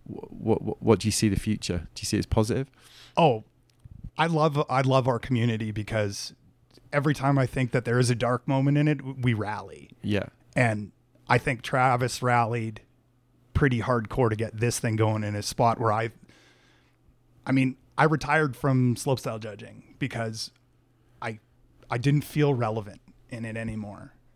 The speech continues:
Speaker 2: I, it wasn't, it wasn't the thing that I wanted to do. And then I see, and then Travis does this, you know, and I think that we're gonna keep our communities solid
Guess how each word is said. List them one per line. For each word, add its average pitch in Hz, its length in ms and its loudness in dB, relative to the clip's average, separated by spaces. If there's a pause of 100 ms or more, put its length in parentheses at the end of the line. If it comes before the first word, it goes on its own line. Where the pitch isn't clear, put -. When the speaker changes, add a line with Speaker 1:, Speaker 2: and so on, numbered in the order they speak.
(120)
Speaker 2:
I, 123 180 -4
it 131 180 -4
wasn't, 131 440 4 (1200)
it 131 120 0
wasn't 135 260 4
the 120 60 0
thing 131 180 2
that 123 140 2
I 120 60 4
wanted 120 320 2
to 117 100 -10
do. 117 260 -10 (240)
And 113 180 0
then 110 360 0 (880)
I 113 80 -2
see, 107 320 -10 (260)
and 110 140 -6
then 110 100 -2
Travis 113 380 -2
does 104 220 -6
this, 107 500 -12
you 113 120 -8
know, 107 300 -8
and 120 160 2
I 117 80 4
think 120 340 -2
that 127 160 0
we're 123 180 2
gonna 120 180 2
keep - 240 -8 (180)
our 127 160 4
communities 127 500 0
solid 113 520 -4